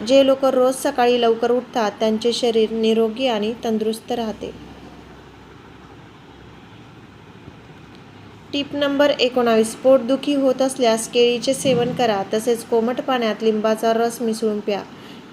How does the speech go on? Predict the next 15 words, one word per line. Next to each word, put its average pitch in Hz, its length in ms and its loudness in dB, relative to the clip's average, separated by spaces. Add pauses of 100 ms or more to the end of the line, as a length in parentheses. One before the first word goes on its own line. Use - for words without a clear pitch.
(760)
यामुळे 254 480 2
पोट 233 260 4
दुखणे 220 500 0
बंद 220 320 2
होईल. 214 300 0 (1300)
टिप 277 220 -4
नंबर 277 380 2 (100)
वीस, 247 480 0
लिंबाचा 247 560 4
रस 254 300 0
पाण्यात 226 400 0
मिसळून 226 380 0
पिल्याने 240 460 0
मासिक 220 380 0
पाळीच्या 233 520 0